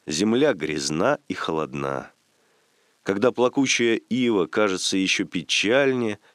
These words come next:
и по стволу её ползут слёзы. И лишь одни журавли уходят от общей беды, да и те, точно боясь оскорбить унылую природу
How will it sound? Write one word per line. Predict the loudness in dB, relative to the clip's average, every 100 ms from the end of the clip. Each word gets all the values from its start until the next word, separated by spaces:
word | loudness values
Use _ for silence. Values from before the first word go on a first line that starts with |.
| _ -10
и | -4
по | -2
стволу | -2 -4 -2 2 2 2
её | 0 0 0
ползут | 0 -6 -4 -2 -2 -2
слёзы. | -4 -2 -2 -2 -2 -6 -8 -16 _ _ _ _ _ _ _ -4
И | 0
лишь | 2 0 -2
одни | -2 -2 0 0
журавли | 2 2 4 2 2 2 0 -2 -8 _ _
уходят | -10 -8 0 2 2 -2
от | -6 -2
общей | -2 0 -4
беды, | -4 -8 -4 -6 -6 -10 _ _ _ -10
да | 0
и | 0 0
те, | -4 -2 -2 -2 -8 -16 _ _ _ _ _ _ -4
точно | -2 0 0 0 -2
боясь | -4 -2 0 2 2 0
оскорбить | -4 -2 -2 -2 -2 -4 -4
унылую | -4 0 2 2 0
природу | -2 -2 0 2 2 2 -2